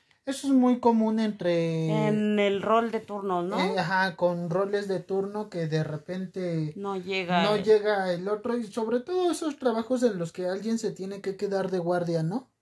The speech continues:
Speaker 2: Sí.
Speaker 1: Como tipo los, los oficiales, digo, pero también en los casos de oficina también sucede.
Speaker 2: Sí,
Speaker 1: Como
Speaker 2: donde
Speaker 1: ahorita
Speaker 2: hay un
Speaker 1: hablando de
Speaker 2: guardia,
Speaker 1: esto.
Speaker 2: ¿no?
Speaker 1: Y este, y que no llega tu relevo,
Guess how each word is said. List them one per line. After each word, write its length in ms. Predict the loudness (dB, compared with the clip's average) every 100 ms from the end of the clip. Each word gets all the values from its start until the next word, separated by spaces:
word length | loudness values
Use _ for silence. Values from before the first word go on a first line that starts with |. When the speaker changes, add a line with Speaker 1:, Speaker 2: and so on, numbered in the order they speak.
| _ _ -20
Speaker 2:
Sí. 140 | 0
Speaker 1:
Como 240 | 4 4 4
tipo 280 | 4 4
los, 600 | 4 4 2 0 -4 -18 -12
los 400 | -4 0 0 -2
oficiales, 580 | -6 -6 -4 -2 -2 -2
digo, 200 | -4 -2
pero 220 | -4 -4
también 340 | -6 -8 -6 -6
en 140 | -6
los 120 | -6 -6
casos 360 | -6 -6 -8
de 80 | -8
oficina 500 | -8 -12 -10 -8 -8
también 300 | -8 -4 -4
sucede. 540 | -6 -10 -6 -4 -4 -10 _ _ _
Speaker 2:
Sí, 100 | -10
Speaker 1:
Como 220 | -2 2 4
Speaker 2:
donde 160 | 6 6
Speaker 1:
ahorita 80 | 6
Speaker 2:
hay 160 | 4
un 60 | 2
Speaker 1:
hablando 140 | 2
de 60 | 2
Speaker 2:
guardia, 320 | 0 0 -2
Speaker 1:
esto. 80 | -4 -6
Speaker 2:
¿no? 60 | -10 _ _
Speaker 1:
Y 260 | -8 -4 -2
este, 760 | -2 -4 -10 -6 -2 0 -2 -6 _ _ _ _ _
y 180 | -4 -2
que 180 | 0 2
no 200 | 4 2
llega 400 | 4 4 2 0
tu 140 | -2
relevo, 680 | 0 2 2 2 2 0